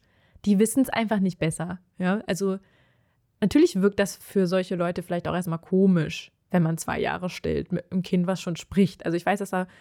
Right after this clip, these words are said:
dass ich da mit mehreren Leuten auch drüber gesprochen haben, habe und die gesagt haben so, Hä? <laughs> Das ist doch irgendwie voll seltsam,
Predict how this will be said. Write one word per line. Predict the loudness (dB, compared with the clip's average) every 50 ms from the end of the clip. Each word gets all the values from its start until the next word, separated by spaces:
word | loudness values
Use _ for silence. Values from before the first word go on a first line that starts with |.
| _ _ _ _ _ _ _ _
dass | -2 -2 0
ich | 2
da | 2 2
mit | 2 2 0
mehreren | 0 0 2 2 2
Leuten | 0 -2 -2 -4
auch | -6
drüber | -6 -8 -10 -10
gesprochen | -10 -10 _ -8 -6 -4 -4 -4 -4
haben, | -4 -4 -6 -10 -12 -14 -10
habe | -6 -2 -2 -2 0 -2 -4 -4 -4
und | -6 -6 -8 -8
die | -8
gesagt | -8 -8 -8 -10 -12 -12 -10
haben | -8 -6 -6 -4
so, | -4 -4 -6
Hä? | -6 -8 -12 -14 -14 -14 -14 -16 -16
<laughs> | -18 -20 -20 -20 -20 -20 -20 -20 -20 -20 -20 _ -14 -14 -12 -12 -12 -10
Das | -10 -10
ist | -10 -10
doch | -6 -2
irgendwie | -2 0 0
voll | -2 -2 -2 0 0
seltsam, | -2 -2 0 0 2 2 2 0 -2 -6 -4 -2 0 2 2 2 0